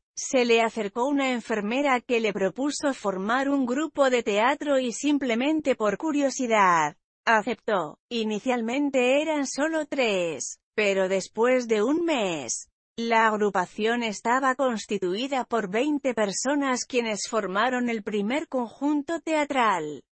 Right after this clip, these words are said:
de Margarita, llamado Vertical. Alejo estudió educación en el Pedagógico de Caracas, y fue en esa institución donde fundó junto a otros artistas, entre ellos, Levi Rosell,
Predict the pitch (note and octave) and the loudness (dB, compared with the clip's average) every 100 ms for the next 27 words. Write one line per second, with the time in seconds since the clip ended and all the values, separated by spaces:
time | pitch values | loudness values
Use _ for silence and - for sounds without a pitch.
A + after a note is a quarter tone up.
0 | _ G#3+ G3+ G3+ F3+ F3 D#3+ F#3+ C#4 C#4 | _ -2 0 2 0 0 0 0 -2 0
1 | B3+ A#3 A3+ A3+ G#3 F#3 E3+ D#3+ - D4 | 0 0 2 2 2 0 0 -4 -4 -6
2 | - A#3 G#3 F3+ D#3+ D3+ _ _ - G#3 | -6 -4 0 0 -2 -10 _ _ -2 0
3 | F3+ G3+ B3 - A#3+ G#3+ F#3+ - F3+ F3+ | 0 -2 -4 -2 -2 -2 -4 -6 -2 2
4 | A3 B3+ B3 G3 F#3+ F3+ - C#4+ D#4 D4 | 4 4 2 0 0 -4 -2 0 0 0
5 | B3 A#3 G#3 A3 F#3+ F3+ C#4+ - E4+ - | 0 -2 -2 0 0 2 0 0 -6 -2
6 | D4+ D4 C#4 A#3+ B3 A3+ F3+ D#3+ C#3+ - | 0 0 0 2 2 2 -2 -6 -8 -12
7 | - _ _ A3+ A#3 A3 - - B3 C4 | -14 _ _ -8 -6 -6 -6 0 2 2
8 | A#3+ C4 C#4 C4 A3+ G#3+ G3+ G#3+ G3 F3+ | 2 -2 -2 0 0 0 -4 -6 -6 -6
9 | - A#3+ E4 D#4 B3+ A3 G#3+ G#3+ A3+ G#3 | -2 0 2 2 2 0 0 -2 -2 0
10 | F#3+ F#3 B3 - B3 C#4+ C#4+ C4+ B3 G#3+ | 0 0 -2 0 2 2 2 2 4 4
11 | A3 D4+ D#4+ D#4 - C4 - A#3 G3 F#3+ | 4 0 -2 -2 0 -2 0 -4 -2 -2
12 | F3 D#3+ A2 - - _ _ G#3+ G#3+ G#3 | -2 -4 -8 -12 -16 _ _ 0 2 0
13 | G3+ G#3 F#3+ F#3+ F#3 E3+ D3 - _ _ | -2 -2 -4 -2 -2 -2 -8 -14 _ _
14 | G#3+ G#3+ G3+ B3+ C4 A#3+ A3 B3+ A#3 G3+ | -4 -2 -2 -2 0 0 -2 0 2 2
15 | F3 D3+ | 0 -4